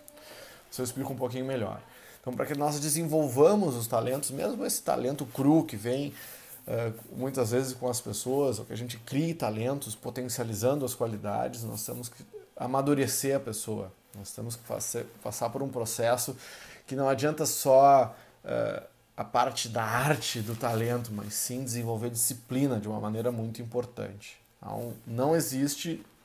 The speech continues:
talento, eh, de maneira ampla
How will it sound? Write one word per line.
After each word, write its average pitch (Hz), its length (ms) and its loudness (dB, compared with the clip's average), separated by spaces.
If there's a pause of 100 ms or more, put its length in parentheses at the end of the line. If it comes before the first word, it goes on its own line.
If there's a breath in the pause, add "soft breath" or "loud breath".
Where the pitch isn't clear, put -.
(140)
talento, 123 720 0 (800 loud breath)
eh, 107 280 -6 (260)
de 107 100 -12
maneira 113 400 2
ampla 135 560 0